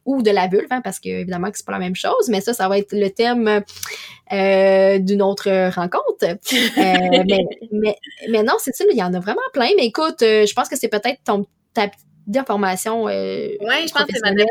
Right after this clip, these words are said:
Speaker 2: information
Speaker 1: euh,
Speaker 2: professionnelle qui fait en sorte
Speaker 1: clairement.
Speaker 2: que ce qui existe comme mot. <laughs>
Speaker 1: C'est ça.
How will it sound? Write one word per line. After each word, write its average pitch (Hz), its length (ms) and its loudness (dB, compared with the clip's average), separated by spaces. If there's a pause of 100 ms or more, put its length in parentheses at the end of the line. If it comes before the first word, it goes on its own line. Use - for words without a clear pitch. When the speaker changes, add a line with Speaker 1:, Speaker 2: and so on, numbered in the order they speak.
Speaker 2:
information 202 240 0
Speaker 1:
euh, 220 180 -6
Speaker 2:
professionnelle 202 460 -8
qui 233 80 -16
fait 202 80 -10
en 190 80 -10
sorte 214 180 -12
Speaker 1:
clairement. 208 560 0
Speaker 2:
que - 60 -20
ce - 60 -20
qui 202 80 -8
existe 185 580 -10
comme 185 200 -6
mot. 214 120 -4
<laughs> 214 140 -6 (800)
Speaker 1:
C'est 311 100 -2 (220)
ça. 277 60 4